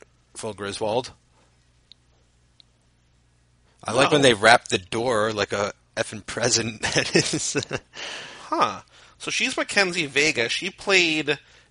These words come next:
Speaker 2: young Jessica Alba in Sin City.
Speaker 1: Oh, weird.
Speaker 2: Nancy,
Speaker 1: Okay.
Speaker 2: age eleven.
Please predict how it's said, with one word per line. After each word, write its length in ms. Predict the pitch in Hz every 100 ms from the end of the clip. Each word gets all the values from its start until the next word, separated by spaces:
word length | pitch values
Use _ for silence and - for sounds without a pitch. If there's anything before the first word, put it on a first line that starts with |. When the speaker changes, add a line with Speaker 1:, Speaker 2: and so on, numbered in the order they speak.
| -
Speaker 2:
young 580 | 120 135 135 151 185 -
Jessica 380 | - 135 - -
Alba 380 | 120 139 151 180
in 80 | 120
Sin 220 | 117 123
City. 340 | 113 120 151 - _ _ _ _ _ _
Speaker 1:
Oh, 160 | 131 139
weird. 360 | 104 135 135 107
Speaker 2:
Nancy, 160 | 120
Speaker 1:
Okay. 200 | 123 113
Speaker 2:
age 60 | 123
eleven. 440 | 117 110 107 131